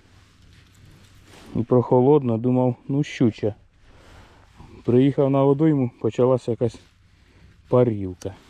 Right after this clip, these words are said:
Ладно.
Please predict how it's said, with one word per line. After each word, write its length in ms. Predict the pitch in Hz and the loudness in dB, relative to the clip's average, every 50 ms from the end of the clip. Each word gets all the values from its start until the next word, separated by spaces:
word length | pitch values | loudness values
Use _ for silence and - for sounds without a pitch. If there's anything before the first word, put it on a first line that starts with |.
| - - - - - - - - - - - - - - - - - - - - - - - - - - - - - - - - - _ _ _ _ _ _ _ - - - - - - - - - - - - _ _ _ | -20 -20 -20 -20 -20 -20 -20 -20 -16 -14 -14 -14 -16 -20 -20 -20 -20 -20 -20 -20 -20 -20 -20 -20 -20 -20 -20 -20 -20 -20 -20 -20 -20 _ _ _ _ _ _ _ -20 -20 -20 -20 -20 -20 -20 -20 -20 -20 -20 -20 _ _ _
Ладно. 380 | - 110 110 107 98 92 101 98 | -6 -4 -2 -2 -2 -4 -8 -14